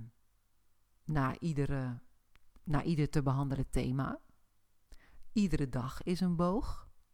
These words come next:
hè? En zo'n dag bestaat ook uit kleine boogjes. Uit iedere opdracht,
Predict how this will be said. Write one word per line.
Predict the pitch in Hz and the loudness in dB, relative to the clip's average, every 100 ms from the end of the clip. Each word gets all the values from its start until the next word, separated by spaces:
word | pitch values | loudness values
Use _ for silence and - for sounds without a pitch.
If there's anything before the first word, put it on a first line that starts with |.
| - | -8
hè? | 151 214 - - - - - - - | -4 -4 -6 -18 -20 -20 -20 -20 -2
En | 277 214 214 311 - _ _ _ - - | 2 2 0 -6 -16 _ _ _ -20 -16
zo'n | - 240 202 | 0 4 6
dag | 208 214 - | 6 6 6
bestaat | 190 - 175 156 | 4 4 2 4
ook | 220 214 | 4 4
uit | 135 - | 2 0
kleine | 208 220 190 | 2 2 4
boogjes. | 139 - - - - | 2 2 0 0 -2
Uit | - - | -2 -2
iedere | - 202 160 156 147 - - - - - - - - | 0 0 0 -2 -4 -8 -20 -20 -20 -18 -18 -20 -6
opdracht, | - 226 147 135 117 - - - | 0 0 0 -2 -4 -4 -6 -6